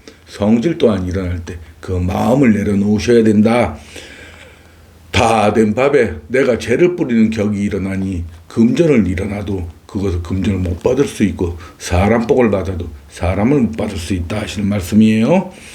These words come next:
그래도 금전 복이 들어오니 복록이 중요한 것이 아니라 느긋하고 천천히 보는 마음이 이런 복록을 받을 수 있는 자다 하시는 거죠. 직장인은 진급 승진,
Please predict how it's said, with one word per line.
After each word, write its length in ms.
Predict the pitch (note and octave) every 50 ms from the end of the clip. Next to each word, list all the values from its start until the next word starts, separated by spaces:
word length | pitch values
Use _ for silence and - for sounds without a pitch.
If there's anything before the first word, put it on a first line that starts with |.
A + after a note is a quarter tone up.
| - -
그래도 360 | - - B2 A2+ G#2+ A2 G#2
금전 400 | - - - C#3 D3 F3 E3+ -
복이 220 | - D3+ C#3 C3 B2
들어오니 460 | B2+ B2+ B2+ C3 C3+ C#3+ D3+ B2+ G#2+ - - - - - - -
복록이 520 | - B2+ C#3+ E3+ F#3 F#3+ G3 F3 D#3 D#3+ B2+
중요한 360 | - A#2+ A#2 A#2 A2+ A2 G#2+
것이 240 | G#2 G2+ F2 - G#2
아니라 340 | F#2+ G2 G2+ G#2 G2+ F2 - - - - _
느긋하고 1000 | F#2+ G2+ A2+ G#2+ A2 A2+ A2 G#2 G2 G2 G2+ G2+ - - C#3+ D3+ C#3+ B2 - F2 - - - - - _ -
천천히 760 | - - - G2 F#2+ F#2 F2+ F2+ F#2 G#2 - C3+ D3 C#3 A#2+
보는 200 | B2+ A#2+ A#2+ A#2+
마음이 540 | A#2+ A#2+ A2+ A2+ A#2 A#2 A#2+ A#2 G#2 F#2 - - - - -
이런 380 | B2 D3 E3+ F3 D#3+ B2 - - - - - - - _ _
복록을 540 | - B2+ D3+ F#3 G#3 G#3+ G3+ - A2+ F#2 D2+
받을 240 | - F#2 G2 G2 G#2
수 180 | G#2 - -
있는 240 | A2 F#2+ G2+ G2+ G#2
자다 340 | G2 G2 G2 F#2 G#2 G2+ G2+
하시는 300 | G2+ F2+ F2 G2+ G#2+ G2+
거죠. 420 | G2 G2 F2 A2+ A#2 C3 C3+ C3+ - - - - - - -
직장인은 640 | - - - - F3 D3+ C#3 C3 B2 A2 G2+ A2+ A2
진급 380 | - B2+ C3+ C#3 B2 A#2+ -
승진, 420 | - - B2+ B2+ A2+ G#2 F2+ E2